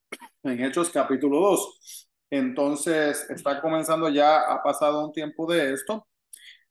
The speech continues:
en ese mismo capítulo, y vemos acá que, primero que nada, eh, una de las cosas, de los mensajes principales, ¿verdad?,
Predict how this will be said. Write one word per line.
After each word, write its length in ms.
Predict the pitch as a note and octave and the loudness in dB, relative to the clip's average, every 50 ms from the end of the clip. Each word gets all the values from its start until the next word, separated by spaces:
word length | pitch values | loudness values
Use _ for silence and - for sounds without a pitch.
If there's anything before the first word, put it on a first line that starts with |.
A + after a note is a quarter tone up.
| _ _ | _ _
en 140 | - B2+ C3 | -2 0 0
ese 180 | C3+ C3+ - D3+ | 2 0 2 0
mismo 320 | C#3+ C#3+ C#3 D#3+ E3+ E3 | 0 0 0 0 -2 0
capítulo, 540 | - G3+ G3 - D#3+ D3 - F#3+ G3 G3 F#3 | 0 0 0 0 -2 -2 -2 0 0 2 4
y 80 | E3+ | 4
vemos 280 | D#3 C#3+ C#3+ D3+ D#3 D3+ E3+ | 4 2 2 0 0 0 -2
acá 300 | E3+ E3+ E3+ F3 E3+ F3 | 0 0 0 0 0 0
que, 140 | F3+ E3+ E3+ | 0 -2 -2
primero 420 | - C#3+ C#3 C#3 D3 D#3 E3 E3+ | -2 -4 -2 0 0 0 0 0
que 100 | - A3 | -2 -2
nada, 340 | G3 F#3 F3+ F3+ F#3+ G#3+ A3 G#3+ - - - _ | -2 0 0 2 4 4 2 2 -2 -8 -12 _
eh, 460 | D3+ D3+ D3+ D3+ D3+ D3+ D3 D3 D3 D3+ D3+ D3+ _ _ _ _ _ _ _ _ _ _ _ _ _ _ _ _ _ _ _ _ _ _ _ _ _ _ _ _ - | -10 -8 -6 -4 -4 -4 -4 -4 -6 -8 -10 -12 _ _ _ _ _ _ _ _ _ _ _ _ _ _ _ _ _ _ _ _ _ _ _ _ _ _ _ _ -4
una 240 | D3 D3 E3 F3 F3+ | -2 2 2 4 4
de 60 | F#3 | 4
las 100 | F3+ - | 2 2
cosas, 380 | - F#3+ F3+ F3+ F#3 F3 - - - - - _ _ | 2 0 0 0 0 0 -2 -4 -8 -14 -20 _ _
de 80 | - D#3 | -4 -4
los 80 | D#3 D3+ | -2 -2
mensajes 380 | D3+ D3+ C#3+ E3+ E3 E3+ E3+ | -2 -2 2 2 2 2 2
principales, 720 | E3+ F3 E3+ E3 F3 E3+ E3 - F3+ F3+ E3+ D3+ C#3 A#2+ B2 | 0 0 0 0 0 -2 0 2 4 4 4 4 2 0 -2
¿verdad?, 340 | B2+ B2+ C3+ D3+ E3+ - | -4 -2 0 0 0 -2